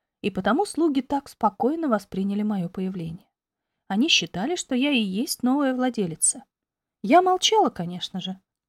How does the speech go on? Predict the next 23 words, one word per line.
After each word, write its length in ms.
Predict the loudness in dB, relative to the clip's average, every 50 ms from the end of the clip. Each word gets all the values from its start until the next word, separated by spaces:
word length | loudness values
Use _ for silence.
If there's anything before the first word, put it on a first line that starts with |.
| _ _ _ _
Кто 240 | -12 -4 2 2 4
их 160 | 4 2 0
знает, 420 | -2 0 2 2 2 0 0 -2
этих 260 | -4 -4 0 0 2 2
жителей 400 | 2 0 0 2 4 4 4 6
иного 300 | 4 4 4 2 2 0
мира, 360 | 2 0 0 -2 -2 -6 -2
как 240 | 2 2 2 2 2
они 180 | 0 2 2 0
относятся 500 | 0 0 -2 -2 -2 -4 -6 -8 -8 -10
к 100 | -8 -6
попаданкам? 760 | -8 -4 -2 -2 0 0 -2 -2 -4 -8 -12 -16 -16 -16 -18 _ _ _ _ _ _ -6
Вдруг 440 | -2 2 6 6 6 6 4 0 _
на 120 | 0 0 0
костре 480 | 0 -2 -4 -2 -4 -2 0 0 0
сжигают. 520 | -2 -2 -2 -2 -2 -4 -6 -6 -8 -12 -16 _ _ _ _ _ _ _ _ _ _ _ _ _ _ _ _ _ _ _ _ _ _ _ _ _ _ _ _ _
Местные 500 | 2 4 4 4 4 2 0 0 2 2
аристократы 640 | 2 2 0 0 -2 -2 -2 2 2 0 2 2 0
знали 280 | 0 2 2 4 4 4
меня 240 | 4 4 4 2 2
как 160 | 0 -2 -2
бездетную 680 | -2 -2 -4 -2 -2 -2 -2 -2 -2 -2 -2 -2 -2
вдову. 480 | -2 0 0 0 0 0 -4 -10 -12